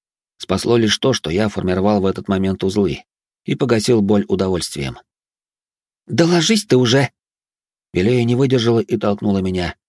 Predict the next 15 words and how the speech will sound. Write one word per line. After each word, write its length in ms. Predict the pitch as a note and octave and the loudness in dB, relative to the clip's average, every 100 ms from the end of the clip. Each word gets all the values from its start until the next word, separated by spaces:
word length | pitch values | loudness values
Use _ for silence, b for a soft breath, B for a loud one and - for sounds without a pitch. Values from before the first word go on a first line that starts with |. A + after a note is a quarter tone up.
| - | -10
заставляя 540 | E2 - - G2 F#2+ | -8 -8 -6 -4 -2
рухнуть. 420 | F2+ - D2 - - _ _ _ _ _ _ | -2 -4 -8 -10 -16 _ _ _ _ _ _
Девушка 400 | - B2+ A#2 G#2+ | -4 -2 -2 -4
тут 220 | - - G#2+ | -2 -4 -2
же 80 | |
залезла 420 | G2 F#2+ A#2 A2 G#2 | -2 0 0 0 0
на 80 | |
меня 400 | G2 F#2+ F2+ D#2+ - _ _ _ _ | 0 -2 -4 -6 -12 _ _ _ _
и, 60 | G2+ | 0
уткнувшись 560 | G#2+ A2 A#2 A2 G#2 | 0 0 0 0 0
лбом 360 | G2+ G2+ G2+ G2 | 2 2 2 0
в 100 | F#2 | 0
мой, 300 | B2 A#2+ - _ _ _ | -2 -2 -6 _ _ _
судорожно 460 | - - G#3+ G3+ G#3 | -6 -2 0 0 0
вздохнула. 560 | G3 G#3 - C2+ B1 | 0 -4 -4 -8 -8